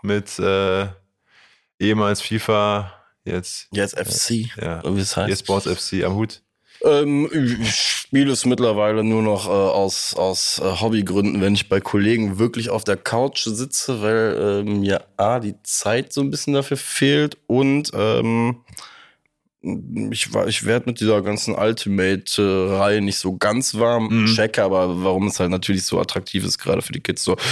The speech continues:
Speaker 2: Ich bin, muss ich ganz ehrlich sagen, da bin ich dann vielleicht doch schon, äh, sichtbar Ü dreißig,
Speaker 1: Mhm.
Speaker 2: ähm, und sag, ich genieße das einfach, wenn ich bei Kollegen bin, so, so, so oldschool-mäßig, weißt du. Und dann kloppen wir aber auch teilweise zehn, zehn Dinger hintereinander weg und, äh,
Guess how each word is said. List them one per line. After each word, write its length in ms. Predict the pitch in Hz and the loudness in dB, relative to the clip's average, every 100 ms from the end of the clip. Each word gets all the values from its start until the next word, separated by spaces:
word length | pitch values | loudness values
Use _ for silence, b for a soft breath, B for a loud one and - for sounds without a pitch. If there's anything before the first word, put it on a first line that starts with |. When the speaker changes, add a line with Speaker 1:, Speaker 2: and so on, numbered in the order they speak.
| B | B
Speaker 2:
Ich 80 | - | 0
bin, 260 | 135 135 B B - | 0 0 B B -2
muss 80 | |
ich 60 | 135 | 0
ganz 160 | 131 110 | 2 0
ehrlich 160 | 117 | 0
sagen, 260 | 110 110 117 B B B | 2 2 0 B B B
da 220 | - 107 | 0 2
bin 120 | 117 | 2
ich 60 | 113 | 0
dann 140 | 113 | -2
vielleicht 500 | 104 107 101 - _ | 0 0 -2 -4 _
doch 220 | 117 139 - | 0 0 -4
schon, 500 | - 135 131 135 - | -2 0 2 0 0
äh, 320 | 110 117 110 | 2 2 0
sichtbar 560 | 104 113 143 - 110 113 | -2 -2 -2 0 2 2
Ü 100 | 104 | 0
dreißig, 600 | 101 110 123 - 110 92 | -2 -2 -2 0 0 0
Speaker 1:
Mhm. 80 | 87 | 0
Speaker 2:
ähm, 400 | 101 104 104 92 | 2 2 0 -2
und 300 | - 95 98 | -2 -2 0
sag, 240 | 104 107 - | 0 0 -2
ich 180 | - | -4
genieße 300 | - 107 123 | 2 2 2
das 140 | 95 - | -2 0
einfach, 220 | 101 113 | 0 0
wenn 80 | 104 | -2
ich 80 | - | -2
bei 80 | 101 | -4
Kollegen 480 | - 104 131 131 101 | 0 2 2 0 0
bin, 180 | 110 | 0
so, 140 | 120 101 | 0 0
so, 120 | 98 | 0
so 160 | 92 95 | 2 4
oldschool-mäßig, 880 | 113 127 - 110 120 107 117 123 110 | 2 0 -2 2 2 2 0 -2 0
weißt 180 | 117 - | 0 0
du. 40 | |
Und 240 | - - | -6 -4
dann 100 | 107 | -2
kloppen 280 | 104 151 151 | 0 0 2
wir 60 | 120 | 2
aber 120 | 104 | 2
auch 80 | 104 | 0
teilweise 440 | 123 123 120 117 | 0 2 2 2
zehn, 500 | 113 - 135 131 127 - | 0 0 2 0 -2 -2
zehn 160 | 131 | 2
Dinger 220 | 127 143 | 2 2
hintereinander 540 | 104 101 104 101 110 104 | 2 2 0 2 2 2
weg 280 | 113 - - | 0 -2 -4
und, 320 | 110 113 113 | 0 2 2
äh, 400 | 104 107 107 107 | 2 4 4 2